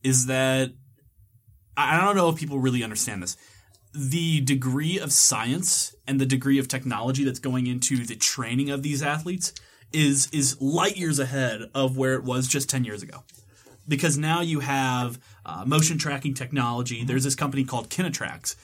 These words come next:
Speaker 1: that essentially can measure the torque that a pitcher's arm generates and can, from that, determine how likely a pitcher is to get injured.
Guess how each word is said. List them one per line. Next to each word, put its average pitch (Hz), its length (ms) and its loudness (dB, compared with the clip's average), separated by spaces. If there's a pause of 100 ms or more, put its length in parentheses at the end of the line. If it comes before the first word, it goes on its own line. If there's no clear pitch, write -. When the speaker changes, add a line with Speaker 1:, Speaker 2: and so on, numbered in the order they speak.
(260)
Speaker 1:
that 123 320 -2
essentially 156 420 2
can 135 380 4
measure 135 560 2
the 120 120 -10
torque - 640 -2 (340)
that 131 140 0
a 127 40 0
pitcher's 165 420 0
arm 139 400 0
generates 127 640 -2 (360)
and 139 540 -2
can, 147 300 -2
from 131 260 0
that, 196 380 0
determine 160 420 2
how 156 180 0
likely 170 300 -2
a 170 60 0
pitcher 175 280 -4
is 170 120 -2
to - 100 -6
get 165 140 0
injured. 135 360 -4